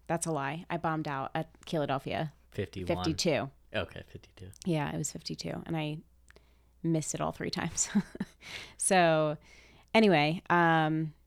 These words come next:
Speaker 1: oh, I opened heaviest with clean and jerk. Never mind. So anyway, yeah, hit fifty. Um, and then what did I, I don't even remember. Fifty-three?
Speaker 2: Yeah, I think you did fifty, fifty-three, fifty-five.
Speaker 1: Yeah.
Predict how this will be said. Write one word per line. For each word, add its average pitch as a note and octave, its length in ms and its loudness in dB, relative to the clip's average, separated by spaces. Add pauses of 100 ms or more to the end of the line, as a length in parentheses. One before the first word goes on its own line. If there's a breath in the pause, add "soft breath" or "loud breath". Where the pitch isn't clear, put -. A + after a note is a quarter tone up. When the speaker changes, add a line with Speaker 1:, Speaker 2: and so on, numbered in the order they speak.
(1000)
Speaker 1:
oh, F3 300 8
I F3 160 2
opened E3 300 0
heaviest D3+ 760 -2
with D3+ 280 -4 (100)
clean - 220 -6
and - 80 -6
jerk. - 260 -10 (100)
Never - 200 -10
mind. - 240 -10
So - 160 -2
anyway, D#3 280 2 (540 soft breath)
yeah, E3 220 2 (240)
hit G#3 200 -2
fifty. F3+ 640 0 (540)
Um, D3+ 640 -4 (680)
and F#3 140 0
then G3 200 0
what G3 140 -2
did G3 160 -4
I, - 60 -2
I F#3 40 0
don't G3 120 0
even E3+ 180 0
remember. C#3+ 540 -2
Fifty-three? E3+ 800 -2 (840 soft breath)
Speaker 2:
Yeah, A2 140 -2
I - 20 -4
think G#2+ 220 -6
you G#2 40 -4
did F#2+ 240 -4
fifty, G#2+ 360 -4
fifty-three, F#2 580 -8
fifty-five. - 560 -12
Speaker 1:
Yeah. E3 300 0